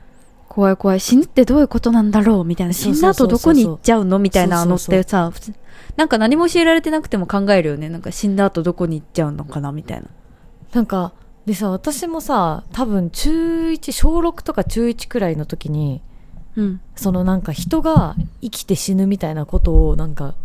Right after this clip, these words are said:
Speaker 2: なんかすごい気づき始めて、
Speaker 1: うんうん。
Speaker 2: で、めっちゃ真面目に考えてた時期があったの。その哲学的なこと。
Speaker 1: おー。
Speaker 2: で、その時に、その時にすっごい覚えてるのが、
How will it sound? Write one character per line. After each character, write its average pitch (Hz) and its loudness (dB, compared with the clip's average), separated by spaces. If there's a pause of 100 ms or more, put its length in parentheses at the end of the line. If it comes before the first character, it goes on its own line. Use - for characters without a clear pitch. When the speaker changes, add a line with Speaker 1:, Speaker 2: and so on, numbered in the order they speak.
(500)
Speaker 2:
な - 0
ん - -2
か - 2
す - 0
ご 208 4
い 170 -2 (160)
気 - -2
づ 233 -2
き - -6
始 254 2
め 190 8
て、 165 0 (720)
Speaker 1:
う 220 0
ん - 2
う 202 2
ん。 190 -2 (360)
Speaker 2:
で、 190 2 (320)
め 214 6
っ 233 0
ち - -2
ゃ - 0
真 285 0 (100)
面 277 -2
目 269 -6
に - -6
考 254 -6
え 262 -2
て - -2
た - -4
時 - -4
期 165 -10
が 160 2
あ - -2
っ - -4
た - -6
の。 139 -6 (120)
そ - -8
の 151 -4
哲 190 0
学 180 0
的 175 -2
な 170 0
こ 170 -8
と。 160 -4 (680)
Speaker 1:
お 196 0
ー。 - -14 (220)
Speaker 2:
で、 202 0
そ 240 -4
の 339 -6
時 285 -2
に、 180 0
そ 254 -4
の 294 -2
時 196 -2
に 170 0
す - -10
っ - 0
ご 226 0
い - 0
覚 180 -4
え 190 -4
て 165 -10
る 147 -8
の 147 -8
が、 147 -6